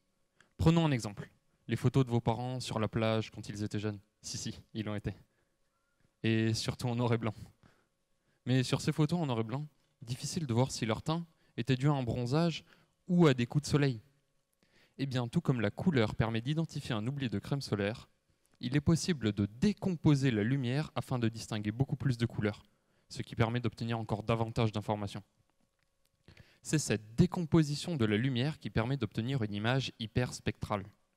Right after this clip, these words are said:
Et grâce à cette abondance d'informations, il pourrait être possible de différencier des objets de même couleur,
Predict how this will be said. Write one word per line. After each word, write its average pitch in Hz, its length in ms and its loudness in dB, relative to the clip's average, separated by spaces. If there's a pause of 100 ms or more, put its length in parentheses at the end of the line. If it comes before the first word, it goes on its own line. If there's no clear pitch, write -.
(500)
Et 107 180 0
grâce 127 360 -2
à 113 40 0
cette - 340 -4
abondance 160 580 2
d'informations, 110 600 -4 (500)
il 120 120 -2
pourrait 147 240 4
être 135 220 0
possible 117 420 0
de 107 100 2
différencier 113 460 -4
des 107 140 -4
objets 113 240 -2
de 110 80 0
même 110 200 -4
couleur, 107 420 -4